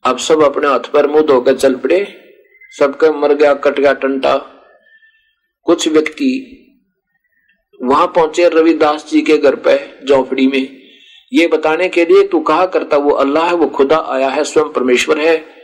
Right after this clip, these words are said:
अब पूछेंगे उससे, "क-, कहाँ गया वो तेरा परमेश्वर?" अब डूब गया ना पानी में,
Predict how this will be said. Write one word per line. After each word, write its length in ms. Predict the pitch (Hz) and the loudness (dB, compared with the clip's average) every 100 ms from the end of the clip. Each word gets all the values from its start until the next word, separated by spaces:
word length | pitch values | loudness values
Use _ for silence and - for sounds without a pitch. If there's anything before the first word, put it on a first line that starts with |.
| _ _ _ _ - | _ _ _ _ -4
अब 160 | 135 139 | -4 0
पूछेंगे 400 | 135 131 143 139 | -2 0 0 2
उससे, 320 | 127 - 135 | 0 0 -2
"क-, 340 | 131 - - - | -2 -6 -6 -4
कहाँ 240 | 135 151 | -2 0
गया 180 | 131 120 | 2 2
वो 140 | 131 | 2
तेरा 260 | 160 196 196 | 0 2 0
परमेश्वर?" 540 | 196 185 180 175 180 | 2 0 0 0 0
अब 380 | - - 139 135 | -2 -4 -4 -2
डूब 280 | 143 160 139 | 0 0 2
गया 140 | 127 | 0
ना 140 | 117 143 | 0 0
पानी 360 | - 202 208 | 0 0 -2
में, 400 | 208 190 - - | -2 -4 -6 -20